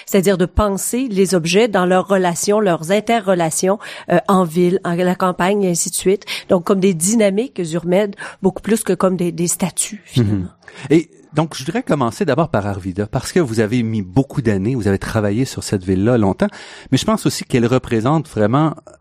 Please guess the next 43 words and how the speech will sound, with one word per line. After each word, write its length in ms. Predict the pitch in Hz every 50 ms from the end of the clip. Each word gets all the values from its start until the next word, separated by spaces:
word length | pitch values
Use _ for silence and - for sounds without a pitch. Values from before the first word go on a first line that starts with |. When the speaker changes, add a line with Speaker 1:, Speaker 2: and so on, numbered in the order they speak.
| _ -
Speaker 2:
votre 380 | 113 107 123 - - - -
approche, 560 | - - - - - 185 180 139 - - - _ _ _ _ _ _ _ _ - - _
tout 100 | - 160
ce 60 | -
travail-là, 400 | - - 123 107 101 101 123 151
votre 240 | 123 104 - - -
approche 400 | 120 - - - 160 117 - -
à 20 |
la 140 | 98 87 82
question. 520 | - - 92 80 - - - - 101 98 - _ - - - - - - - - - - - - - - -
Speaker 1:
Ce 300 | - - 185 214 - -
qui 60 | 285
est 100 | 277 -
intéressant 400 | 320 311 330 320 302 254 - 403 466
tout 100 | - - 247
à 40 | 220
fait 140 | - - 311
dans 120 | 302 233
le 60 | 202
cas 140 | 175 - 247
d'Arvida, 460 | 233 226 202 170 185 175 226 285 359
c'est 160 | - - 233 196
que 240 | - 233 240 277
c'est, 240 | 262 - - 190 165
c'est 240 | - - 185 170 -
une 180 | 185 185 170 160
ville 300 | 151 180 185 214 262 -
qui 80 | 202
a 20 | 190
été 140 | 180 180
créée 420 | - - - 202 190 185 185 208 240
par 160 | - 240 -
une 100 | 175 175
compagnie, 600 | - - 175 180 - 180 175 175 175 180 202 226
on 160 | 233 170 160 151
pourra 240 | - 175 151 170
en 60 | 170 170
parler, 320 | - 220 208 226 262 269
en 100 | 190 175
mille 140 | 185 185 170
neuf 140 | 180 165 -
cent 180 | - 185 175
vingt-cinq, 540 | 185 180 170 170 175 - 254 330 339 240